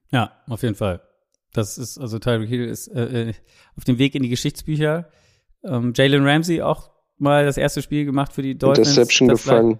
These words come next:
Speaker 1: genau, mit einer Interception, die auch ne, zu einem wichtigen Zeitpunkt, vierzehn sieben stand's da für die Dolphins, fängt das Ding ab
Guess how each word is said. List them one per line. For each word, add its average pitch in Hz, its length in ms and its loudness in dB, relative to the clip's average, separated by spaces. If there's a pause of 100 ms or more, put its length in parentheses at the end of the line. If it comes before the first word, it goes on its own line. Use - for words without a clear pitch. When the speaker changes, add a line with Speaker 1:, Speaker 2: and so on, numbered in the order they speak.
(140)
Speaker 1:
genau, 131 240 0
mit 127 80 -4
einer 127 160 -4
Interception, 135 360 -4
die 127 100 -4
auch 123 160 -4
ne, 127 160 -4
zu - 140 -8
einem 123 260 -4
wichtigen 131 300 -6
Zeitpunkt, 127 420 -4
vierzehn 127 280 -6
sieben 127 200 -6
stand's 123 300 -8
da 120 160 -4
für 117 80 -10
die 117 120 -8
Dolphins, 120 540 -6 (560)
fängt 127 220 -2
das 120 100 -4
Ding 120 160 -4
ab - 420 -6